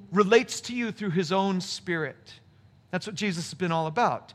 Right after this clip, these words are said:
Or, or take a look at this next one from Ephesians chapter three. It says this, "This mystery is that through the gospel," the gospel is Paul's favorite word for the message of Jesus dying on the cross because he loves you, to cleanse you from your sins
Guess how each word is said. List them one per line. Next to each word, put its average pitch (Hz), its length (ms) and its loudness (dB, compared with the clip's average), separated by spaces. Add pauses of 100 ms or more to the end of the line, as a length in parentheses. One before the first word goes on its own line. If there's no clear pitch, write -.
(160)
Or, 240 160 8
or 214 40 2
take 254 260 6
a - 20 0
look 240 160 4
at 185 60 -10
this 202 200 0
next 226 280 2
one 151 160 0
from 175 160 0
Ephesians 170 420 -4
chapter 160 320 0
three. 202 440 -2 (360)
It - 140 0
says 208 220 6
this, 247 260 6 (200)
"This 262 360 6
mystery 220 800 2 (340)
is 180 120 4
that 220 180 2
through 294 300 2
the 254 100 4
gospel," 202 580 6
the 135 100 -4
gospel 233 460 4
is 175 160 4
Paul's 208 480 4 (140)
favorite 202 480 4
word 170 340 2
for 170 160 -4
the 156 80 0
message 170 460 2
of 147 80 -4
Jesus 160 400 -2
dying 190 400 6
on 185 80 2
the 180 80 -2
cross 170 340 0
because 151 320 -6
he 147 80 -6
loves 151 380 2
you, 110 100 -12 (680)
to 190 100 0
cleanse 214 380 4
you 226 80 0
from 208 220 -2
your 190 100 0
sins 139 580 -4